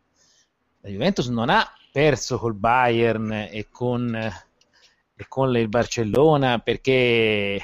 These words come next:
sì, ha, ha sbagliato i suoi gol, ma non ha, ma non perché gli mancava il cecchino Higuain. Quindi non sarebbe un vero miglioramento.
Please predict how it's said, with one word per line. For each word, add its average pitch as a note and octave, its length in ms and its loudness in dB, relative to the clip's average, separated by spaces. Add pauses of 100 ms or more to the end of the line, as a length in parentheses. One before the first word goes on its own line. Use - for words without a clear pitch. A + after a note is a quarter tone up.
sì, A3+ 180 0
ha, F#2 280 -2
ha C#3 60 2
sbagliato C3 480 0
i B2+ 40 -2
suoi A#2 200 -4
gol, B2+ 400 4
ma G#2 100 -6
non G#2+ 200 -8
ha, G2+ 140 -10 (680)
ma G2 80 -10
non D3 160 -2
perché C#3 240 -2
gli B2+ 120 0
mancava A#2+ 480 0
il A2+ 120 2
cecchino G#2 420 -8
Higuain. E2+ 540 -14 (340)
Quindi B2+ 220 -4
non C#3 140 -2
sarebbe D#3 420 4
un G#2 140 -2
vero F#2+ 260 -2
miglioramento. F2+ 840 -12